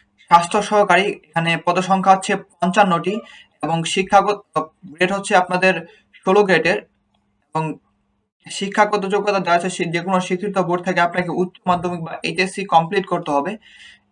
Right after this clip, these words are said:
এছাড়াও লাস্ট এবং সর্বশেষ পদের নাম হচ্ছে গাড়ি চালক, পদ সংখ্যা হচ্ছে এখানে তিনটি এবং গ্রেড হচ্ছে ষোলো গ্রেডের এবং শিক্ষাগত যোগ্যতা দেওয়া আছে যে কোনো স্বীকৃত বোর্ড থেকে আপনাকে জুনিয়র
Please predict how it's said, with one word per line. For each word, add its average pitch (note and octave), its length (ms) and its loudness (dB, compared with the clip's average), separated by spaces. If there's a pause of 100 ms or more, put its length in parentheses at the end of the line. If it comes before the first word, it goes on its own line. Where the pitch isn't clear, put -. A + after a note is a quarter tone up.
এছাড়াও G3+ 420 4 (200)
লাস্ট F3+ 360 2
এবং F3 280 0
সর্বশেষ F#3+ 640 0
পদের F3+ 260 0
নাম E3 220 2
হচ্ছে F3 320 -4 (680)
গাড়ি D#3 220 6
চালক, F3 380 0 (300)
পদ - 240 -6
সংখ্যা G3 300 0
হচ্ছে F#3+ 180 0
এখানে F#3 300 2
তিনটি F3+ 580 -8 (140)
এবং D#3 180 0
গ্রেড F3 180 0
হচ্ছে F#3+ 240 -2
ষোলো F#3 300 0
গ্রেডের E3 380 0 (1700)
এবং E3 120 -2
শিক্ষাগত G3 520 0
যোগ্যতা G#3 380 2
দেওয়া F3+ 200 6
আছে F#3 120 -2
যে F3+ 140 0
কোনো G3 160 -4
স্বীকৃত F#3+ 380 -4
বোর্ড F#3 260 0
থেকে F#3 200 0
আপনাকে F3 400 -2
জুনিয়র F3+ 560 0